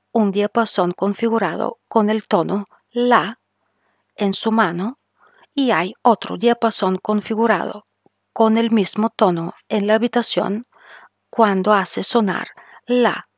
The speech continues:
con su diapasón, el otro comenzará a reproducir el mismo sonido según la ley de vibración. Tendremos una resonancia. Sin embargo,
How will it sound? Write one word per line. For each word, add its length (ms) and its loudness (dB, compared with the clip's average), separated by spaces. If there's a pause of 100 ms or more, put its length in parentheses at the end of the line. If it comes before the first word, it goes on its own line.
(100)
con 200 -2
su 140 -4
diapasón, 720 -2 (500)
el 200 2
otro 260 0
comenzará 640 0
a 40 -4
reproducir 600 -4
el 140 -2
mismo 300 0
sonido 420 0
según 380 0
la 120 2
ley 180 -2
de 100 -6
vibración. 640 -2 (1000)
Tendremos 800 -2 (120)
una 240 -4
resonancia. 840 -4 (1200)
Sin 220 2
embargo, 640 2